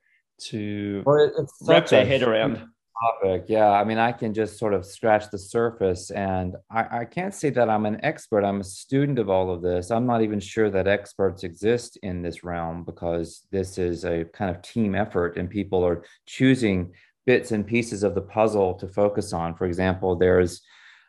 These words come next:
Speaker 2: uh, a channel I could recommend on YouTube,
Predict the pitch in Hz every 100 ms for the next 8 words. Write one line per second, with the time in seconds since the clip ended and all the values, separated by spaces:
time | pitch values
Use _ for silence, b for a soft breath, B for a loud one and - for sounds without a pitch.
0 | _ 95 92 87 - 117 110 104 98 98
1 | 104 95 101 104 104 104 104 104 101 98
2 | - _ _ _ - - 101 98 101 113
3 | 113 127 123 117